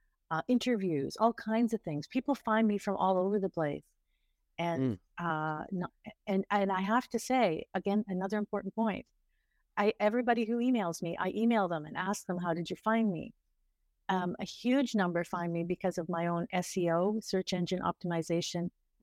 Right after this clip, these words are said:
Speaker 1: um, work and finding my site online.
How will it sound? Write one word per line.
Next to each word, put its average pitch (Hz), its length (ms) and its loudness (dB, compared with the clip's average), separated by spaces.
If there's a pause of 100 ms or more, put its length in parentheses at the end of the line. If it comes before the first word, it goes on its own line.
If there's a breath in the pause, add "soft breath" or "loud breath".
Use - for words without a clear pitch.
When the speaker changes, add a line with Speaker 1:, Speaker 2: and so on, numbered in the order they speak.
(140)
Speaker 1:
um, 156 400 -2 (260)
work 180 300 2 (500)
and 165 320 0
finding 175 420 -2
my 165 140 0
site 165 420 -2
online. 147 540 -2